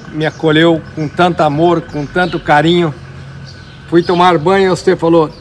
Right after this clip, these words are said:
"Deixa a porta aberta, você está muito mal." Estava branco,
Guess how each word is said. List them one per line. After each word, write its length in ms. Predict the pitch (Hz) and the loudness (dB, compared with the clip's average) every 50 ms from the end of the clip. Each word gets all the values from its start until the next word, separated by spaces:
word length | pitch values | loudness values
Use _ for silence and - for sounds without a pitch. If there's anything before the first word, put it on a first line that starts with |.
| - | -16
"Deixa 460 | - 139 175 190 175 - 202 185 180 - - - - | -6 -2 -2 -2 0 0 -2 -2 -2 -4 -10 -12 -6
a 140 | - 160 156 | -6 -6 -6
porta 420 | - - 170 175 180 - - 180 | -4 0 2 2 2 2 0 -4
aberta, 600 | 165 147 151 185 202 185 160 - - 143 123 113 101 - - - - - - - - - - - - | -2 0 2 2 4 2 2 0 -4 -8 -10 -10 -12 -16 -20 -20 -20 -20 -20 -20 -20 -20 -20 -20 -18
você 240 | - - - 170 175 | -16 -4 0 2 2
está 280 | 170 160 - 190 175 175 | 2 2 0 0 0 0
muito 280 | 151 156 185 196 180 | 2 2 2 2 2
mal." 420 | 165 156 165 180 180 160 143 127 113 - - - - - - - - - - - | 2 2 4 4 4 4 2 -2 -6 -10 -16 -20 -20 -20 -20 -20 -20 -20 -20 -20
Estava 360 | - - - 151 139 135 127 | -16 -10 -8 -6 -4 -4 -6
branco, 800 | 110 110 117 - 170 196 196 185 160 - - 160 165 165 - | -8 -8 0 4 6 6 6 6 4 0 -2 -4 -6 -6 -8